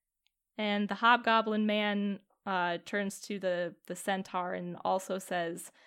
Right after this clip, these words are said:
"Um, we, we've also had a break-in. Uh, our pantry's also been cleaned out. I don't have any bread. All the mayonnaise jars are smashed open.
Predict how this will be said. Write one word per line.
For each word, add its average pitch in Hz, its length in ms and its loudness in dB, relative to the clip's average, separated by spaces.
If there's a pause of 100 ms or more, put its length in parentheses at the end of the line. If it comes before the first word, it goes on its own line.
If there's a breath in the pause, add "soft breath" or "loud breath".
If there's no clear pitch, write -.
(380 soft breath)
"Um, 175 540 2 (260)
we, 285 300 2
we've 285 300 4
also 226 380 2
had 311 200 2
a 302 40 0
break-in. 330 580 0 (440)
Uh, 208 480 6
our 349 260 10
pantry's 277 600 2
also 269 400 2
been 190 260 0
cleaned 190 320 -4
out. 180 320 0
I 226 100 8
don't 254 280 2
have 202 240 -2
any 170 200 -6 (300)
bread. 320 480 8
All 220 200 6
the 190 400 4
mayonnaise 262 680 4
jars 247 500 6
are 247 120 0
smashed 233 580 2
open. 233 680 0